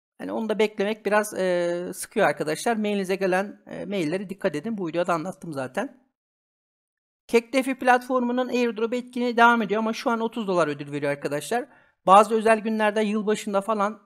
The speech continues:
e, yüz dolar, altmış dolara kadar çıkıyor kayıt etkinliği. Hem de referans ödülleri çok fazla. Kırk dolar veriyordu yani. Şu etkinliği paylaştığımda her referansa kırk dolar çekilebilir ödül kazanıyordunuz. Muazzam bir airdroptu. E, DeFi Chain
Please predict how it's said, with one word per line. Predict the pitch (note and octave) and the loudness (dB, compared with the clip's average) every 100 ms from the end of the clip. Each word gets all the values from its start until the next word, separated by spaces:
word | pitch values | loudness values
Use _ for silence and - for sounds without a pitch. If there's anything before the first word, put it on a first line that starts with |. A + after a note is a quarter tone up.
| - | -8
e, | D#3+ | -4
yüz | D#3+ F3+ G#3 | -4 -4 -4
dolar, | F#3 F3 F#3 | 0 2 2
altmış | - G3+ - | 0 -4 -6
dolara | F#3 E3+ F#3 | -2 -2 0
kadar | F#3 F#3+ | 0 0
çıkıyor | - - F#3+ C#3+ | -2 -8 -4 -4
kayıt | - C#3 C#3+ | -4 -6 -8
etkinliği. | C#3 C#3 D3 A#3+ - _ _ _ | -12 -10 -8 -8 -10 _ _ _
Hem | - G#3 | -4 0
de | G3+ | 2
referans | G3+ G3 G#3 G3+ | 2 2 2 0
ödülleri | F3+ F#3+ G#3+ | -2 -2 -2
çok | G3+ F3+ | -4 -4
fazla. | - C#3+ G#3 | -2 -2 -4
Kırk | G#3 G#3+ G#3 | -2 -2 0
dolar | F#3 G3+ F3+ | 2 2 2
veriyordu | D3 C3+ C3+ | -4 -6 -4
yani. | C3+ C#3 A3+ - _ _ _ | -4 -4 -8 -12 _ _ _
Şu | - B3 | -4 -2
etkinliği | A#3+ - G#3 F#3 | -2 -2 -2 0
paylaştığımda | - A3 A3 G#3+ F#3 D#3+ G3+ | 4 4 4 0 -4 -2 2
her | A#3 G#3+ | 2 4
referansa | F3 E3+ E3 - | 2 0 -2 -2
kırk | A#3 A#3+ - | -4 -6 -2
dolar | F#3+ A3+ | -2 -2
çekilebilir | - G3 G#3 F#3 A#3+ A#3 _ _ _ - | -4 -4 -2 -2 -4 -8 _ _ _ -6
ödül | F3 A#3+ | -4 -2
kazanıyordunuz. | A#3+ F#3+ D#3+ C#3+ C3+ F#3+ - | -4 -2 -2 -4 -8 -12 -6
Muazzam | E3 E3+ E3 G#3+ G3+ | 0 0 2 0 0
bir | E3 | -4
airdroptu. | C#3+ C3+ B2+ C3 - A#3 D4 - _ _ _ - | -6 -6 -8 -12 -4 -4 -4 -10 _ _ _ -2
E, | D3+ D3+ D3+ | 0 2 2
DeFi | A3+ B3 | -2 -2
Chain | A#3 A#3+ A#3+ A#3 | -2 -2 -2 -4